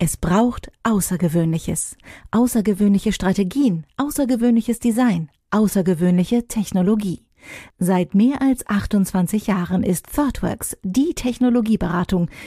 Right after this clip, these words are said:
die mit außergewöhnlichem Mehrwert Grenzen überwindet. Finden Sie heraus, wie wir Ihre digitale Transformation unterstützen,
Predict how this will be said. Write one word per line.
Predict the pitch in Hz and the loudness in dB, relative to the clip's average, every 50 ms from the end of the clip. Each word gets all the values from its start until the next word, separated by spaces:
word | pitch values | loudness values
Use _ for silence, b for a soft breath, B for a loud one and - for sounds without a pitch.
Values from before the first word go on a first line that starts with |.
| B B B B | B B B B
die | 202 190 185 | 0 2 2
mit | 175 180 185 - - | 2 0 -2 -4 -2
außergewöhnlichem | 226 262 269 - 269 220 214 202 185 196 190 180 180 - - 185 175 | -2 -2 0 0 0 2 2 2 2 2 2 2 2 0 2 2 4
Mehrwert | 180 202 202 196 175 185 185 214 240 - - - | 4 4 4 2 2 2 0 0 -2 -4 -6 -4
Grenzen | 277 254 262 208 202 - - 180 | 0 2 2 2 2 0 -4 -6
überwindet. | 180 170 180 180 170 180 175 180 180 175 - - _ B B B B B B B | -2 0 0 2 2 2 2 2 0 -2 -4 -10 _ B B B B B B B
Finden | B - 277 302 - 262 262 | B -4 -4 -2 0 0 2
Sie | 240 247 | 2 2
heraus, | 226 214 185 196 214 220 180 - - - | 2 2 2 2 2 2 0 0 -2 -2
wie | 180 175 156 | 0 0 2
wir | 180 - - | 0 0 0
Ihre | 185 180 165 170 170 | -2 -2 -2 -2 -4
digitale | 156 - 254 262 - 262 - 233 214 196 190 190 | -4 -4 -4 -2 -2 -4 -2 0 0 0 0 0
Transformation | - - 202 190 - - 214 202 196 214 208 - - 240 196 170 170 | -2 0 -2 -2 0 0 2 2 2 2 0 0 0 0 0 0 0
unterstützen, | 180 190 214 220 - - - - - - - 165 165 | -2 0 0 -2 0 0 -2 -2 -2 -4 -4 -4 -4